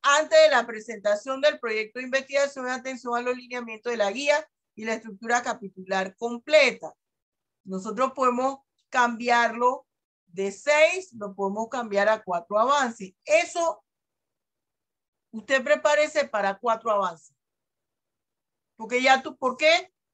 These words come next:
nos está cambiando esto? Porque las cosas no están escritas en piedra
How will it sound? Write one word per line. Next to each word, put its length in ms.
nos 220
está 240
cambiando 440
esto? 440
Porque 840
las 200
cosas 340
no 100
están 280
escritas 540
en 180
piedra 580